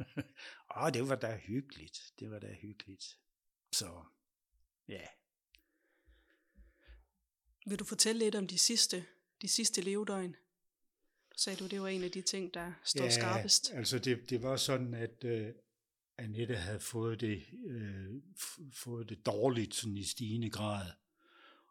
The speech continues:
Speaker 1: Og, øhm, øh, deleren, øh, deleri-, deleren, ja, øhm, øh, var,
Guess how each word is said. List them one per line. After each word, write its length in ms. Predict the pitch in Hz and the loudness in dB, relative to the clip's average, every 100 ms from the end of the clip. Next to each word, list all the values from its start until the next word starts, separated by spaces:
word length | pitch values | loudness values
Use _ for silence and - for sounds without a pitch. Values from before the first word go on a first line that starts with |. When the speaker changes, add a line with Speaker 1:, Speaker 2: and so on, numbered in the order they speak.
| _ | _
Speaker 1:
Og, 640 | 233 113 101 101 98 101 98 | -4 -2 0 0 0 0 0
øhm, 380 | 98 92 92 85 - _ _ _ _ _ _ _ - - _ | -2 -2 -4 -8 -16 _ _ _ _ _ _ _ -6 -6 _
øh, 280 | - 101 92 - - | -12 -10 -12 -8 -6
deleren, 640 | 98 110 113 98 90 - - | -2 0 0 -2 -4 -8 -14
øh, 180 | 127 120 110 | -14 -14 -10
deleri-, 320 | 113 107 151 - 110 - _ 131 | -8 -6 -6 -8 -14 -14 _ -6
deleren, 560 | 110 165 - 98 95 - _ _ _ _ _ _ | -2 -4 -4 -10 -10 -16 _ _ _ _ _ _
ja, 100 | 104 - _ - - - - _ | -8 -8 _ -20 -20 -20 -20 _
øhm, 680 | 110 101 95 92 95 95 78 _ _ 269 240 | -8 -6 -6 -6 -6 -8 -10 _ _ -16 -12
øh, 300 | 220 214 | -10 -10
var, 120 | 120 | -10